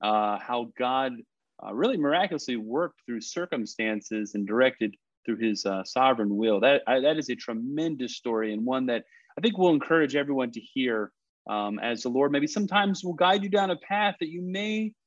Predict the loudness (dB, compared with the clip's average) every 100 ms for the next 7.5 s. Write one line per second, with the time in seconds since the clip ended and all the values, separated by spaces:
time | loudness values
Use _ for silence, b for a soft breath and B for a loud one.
0 | _ _ _ -2 0 2 2 2 0 0
1 | -2 -4 -2 -2 0 -2 0 0 -2 -2
2 | -2 -2 -2 -4 -4 -2 -2 -2 -4 _
3 | _ -12 -12 -12 -16 -4 0 2 0 -2
4 | 2 2 2 0 2 2 0 0 -2 -2
5 | -2 0 0 -2 -4 _ -4 0 0 -2
6 | -6 -4 -4 -2 -2 0 2 0 0 0
7 | 0 -2 -6 -10 -10